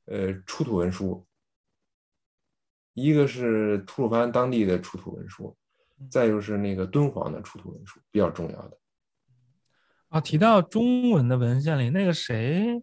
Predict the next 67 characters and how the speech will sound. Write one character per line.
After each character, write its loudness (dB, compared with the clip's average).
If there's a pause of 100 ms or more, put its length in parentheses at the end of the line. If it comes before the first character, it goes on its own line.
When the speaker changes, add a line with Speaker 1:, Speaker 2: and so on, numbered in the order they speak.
Speaker 2:
那 -2
个 0
澳 4
大 4
利 2
亚 4
那 0
个 0
学 -2
者 -2
不 -2
是 2
写 -2
了 2
一 2
本 -2 (380)
书， 0
翻 2
译 4
了 4
一 2
下 2
那 0
个 0
《回 -2
鹘 -4
传》 -2
吗？ -4
还 -4
是 -4
怎 -12
么 -16
样？ -14
还 -4
什 -4
么 0
石 -2
姓 -2
回 -2
鹘 -2
什 -4
么 -10 (100)
的， -14 (120)
那 -2
是 -4
哈 0
密 2
尔 0
顿 -2
吧？ -14 (400)
什 0
么 4
叫 6
石 0
姓 0
回 0
鹘？ -4
这 0
么 0
又， 0
又 4
来 2
一 2
个 2
石 -6
姓 -8
了。 -10